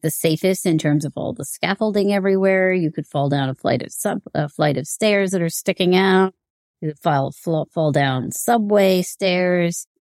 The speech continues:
You could cross at the wrong place. But it is actually, in many ways, the best city in the United States to be blind in. And the reason is because,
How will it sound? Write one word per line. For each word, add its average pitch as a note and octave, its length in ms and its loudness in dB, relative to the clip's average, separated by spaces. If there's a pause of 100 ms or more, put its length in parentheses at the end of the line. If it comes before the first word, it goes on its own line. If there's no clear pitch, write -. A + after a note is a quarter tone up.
(140)
You D#3 280 2
could C3+ 600 0
cross A3 440 0
at G3+ 100 0
the G3 100 0
wrong F#3+ 400 2
place. F3 580 0 (400)
But G3 140 2
it A#3+ 180 2
is A3+ 160 4
actually, B3+ 580 0 (100)
in F#3 400 4
many A3 340 6
ways, F3+ 680 2 (100)
the E3 160 0 (160)
best E3+ 380 0
city D#3 320 2
in D#3+ 180 2
the D3+ 80 6
United D3 460 2
States C#3+ 380 -2
to C#3+ 100 -8
be C3 140 -4
blind B2 500 -4
in. - 180 -18 (560)
And G#3 140 2
the G3+ 100 0
reason D#4 400 4
is A3+ 200 2
because, D3+ 760 0